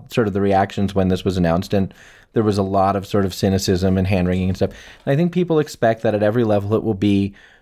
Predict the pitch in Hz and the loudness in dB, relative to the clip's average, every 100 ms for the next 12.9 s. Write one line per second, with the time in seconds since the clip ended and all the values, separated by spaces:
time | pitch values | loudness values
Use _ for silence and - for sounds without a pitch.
0 | _ 98 92 92 101 - _ _ _ - | _ -2 0 0 -2 -10 _ _ _ -6
1 | 135 113 92 95 90 87 - 120 - 110 | 0 0 0 0 0 -2 -2 -2 -2 -4
2 | 107 143 127 127 123 123 117 104 110 110 | -2 -2 0 0 0 0 -2 0 0 0
3 | 107 107 104 107 101 101 110 101 95 - | 0 0 0 -2 -2 0 0 0 -2 -16
4 | - 104 101 101 107 101 101 101 98 98 | -4 0 0 0 0 2 2 0 2 0
5 | - - - - _ _ - 104 98 98 | -4 -14 -18 -20 _ _ -6 0 2 0
6 | 110 104 104 95 - - 98 95 98 95 | 0 2 2 0 -4 0 0 0 0 0
7 | 95 101 101 110 107 - 104 101 107 101 | -2 0 2 0 -4 -2 0 0 -2 0
8 | 98 95 - 98 101 101 101 98 101 95 | 0 0 0 0 2 0 0 0 0 0
9 | 98 - 92 95 95 - 87 - - 110 | 0 0 0 0 -2 -8 -18 -8 -2 0
10 | 107 95 92 90 - 92 90 101 92 92 | 2 0 0 -2 -4 -6 -2 0 -2 -2
11 | 95 92 92 85 95 92 - 95 95 92 | -2 -2 -4 -4 -2 -2 -2 -2 0 0
12 | 90 90 - - _ _ 95 92 87 | -2 -6 -14 -20 _ _ -2 0 0